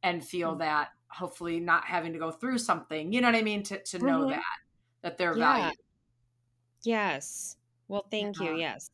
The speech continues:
Speaker 1: Yeah,
Speaker 2: That is
Speaker 1: you're
Speaker 2: definitely
Speaker 1: welcome.
Speaker 2: Mm-hmm.
Speaker 1: Um, yeah, so it was, I mean, it's so great to talk to you. Um, like I said, I, I knew it was gonna go quickly <laughs> and it did. Um,
Speaker 2: Yeah.
Speaker 1: and your story, you know, I want,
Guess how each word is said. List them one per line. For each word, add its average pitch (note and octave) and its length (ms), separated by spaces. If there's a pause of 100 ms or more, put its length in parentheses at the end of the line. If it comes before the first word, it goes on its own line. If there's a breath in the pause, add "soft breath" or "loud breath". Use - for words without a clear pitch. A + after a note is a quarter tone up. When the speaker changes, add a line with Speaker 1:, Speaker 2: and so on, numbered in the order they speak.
(140)
Speaker 1:
Yeah, G#3+ 380
Speaker 2:
That G3+ 180
is G3+ 40
Speaker 1:
you're G#3+ 140
Speaker 2:
definitely G#3 340
Speaker 1:
welcome. D#4 440 (300)
Speaker 2:
Mm-hmm. G3+ 440
Speaker 1:
Um, G#3+ 160 (380)
yeah, A3+ 260
so A#3 240
it C#4 220
was, A#3 460 (120)
I G#3 80
mean, A3 200
it's G#3+ 200
so A3 380
great A3 200
to A3 80
talk F#3+ 300
to G3+ 100
you. F3+ 560 (380 loud breath)
Um, F3+ 400
like F#3 140
I F#3 80
said, F3+ 200
I, E3+ 200
I - 20
knew G3+ 120
it A3 60
was F#3 120
gonna F3+ 160
go E3 100
quickly - 800
<laughs> - 20
and C4+ 160
it C#4 140
did. B3 500 (300 loud breath)
Um, G#3+ 420
Speaker 2:
Yeah. E3 100 (160)
Speaker 1:
and G3+ 220
your G#3 140
story, G#3+ 760
you G#3 80
know, G3 100
I F#3 120
want, F#3+ 240